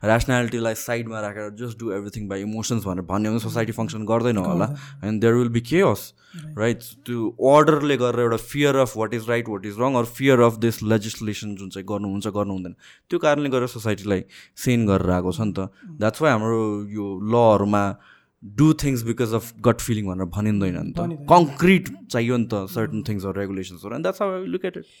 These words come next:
Speaker 2: We've got many problems क्या, होइन? यहीँ पनि हेर्दाखेरि people seek, अब जस्तो एउटा इक्जाम्पल दिँदाखेरि कोभिड नाइन्टिनकै टाइममा हेर्नु न, there was so much of misinformation क्या out
Speaker 1: Right,
Speaker 2: there,
Speaker 1: true, true।
Speaker 2: होइन? अब काउ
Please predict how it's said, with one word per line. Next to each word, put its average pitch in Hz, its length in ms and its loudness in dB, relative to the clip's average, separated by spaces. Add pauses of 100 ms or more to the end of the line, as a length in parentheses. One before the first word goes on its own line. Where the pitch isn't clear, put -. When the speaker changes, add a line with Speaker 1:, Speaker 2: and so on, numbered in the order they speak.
(260)
Speaker 2:
We've 254 140 -12
got 247 240 -6
many 208 280 -2
problems 170 540 -4
क्या, 190 140 -8
होइन? 170 120 -8
यहीँ 180 260 -8
पनि 220 220 -6
हेर्दाखेरि 175 580 -2
people 202 300 2
seek, 202 380 -2 (600)
अब 170 60 -12
जस्तो 196 340 0
एउटा 196 220 -2
इक्जाम्पल 190 380 -2
दिँदाखेरि 180 360 0
कोभिड 196 320 2
नाइन्टिनकै 175 420 -6
टाइममा 160 280 -10
हेर्नु 147 220 -10
न, 156 120 -14 (560)
there 214 100 -4
was - 160 0
so 254 160 0
much 262 120 -4
of 220 120 -2
misinformation 175 720 -6
क्या 175 120 -8
out 151 80 -8
Speaker 1:
Right, 107 120 -6
Speaker 2:
there, 147 160 -12
Speaker 1:
true, 170 160 -14 (100)
true। 185 220 -20
Speaker 2:
होइन? 160 420 -8 (280)
अब 175 540 -10 (500)
काउ 202 480 -2